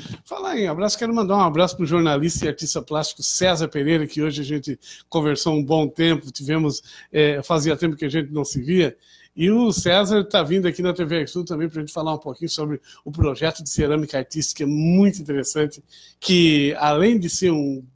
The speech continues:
grande jornalista aqui do nosso estado de Santa Catarina,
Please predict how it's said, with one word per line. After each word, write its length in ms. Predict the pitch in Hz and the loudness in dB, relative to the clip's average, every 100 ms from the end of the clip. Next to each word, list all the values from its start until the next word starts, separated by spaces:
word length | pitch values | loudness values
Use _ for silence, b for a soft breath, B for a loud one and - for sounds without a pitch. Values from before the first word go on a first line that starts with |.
| _ | _
grande 340 | 190 240 254 180 | 4 4 4 2
jornalista 720 | 175 151 143 165 165 156 - B B | 2 0 0 -2 -4 -6 -10 B B
aqui 400 | - 143 - 180 | -8 -8 -4 -4
do 160 | 175 147 | -4 -4
nosso 320 | 156 175 175 | -2 0 -2
estado 240 | 127 - 156 | -4 -4 -4
de 60 | |
Santa 140 | 156 143 | -6 -10
Catarina, 500 | 151 135 147 170 | -8 -4 0 0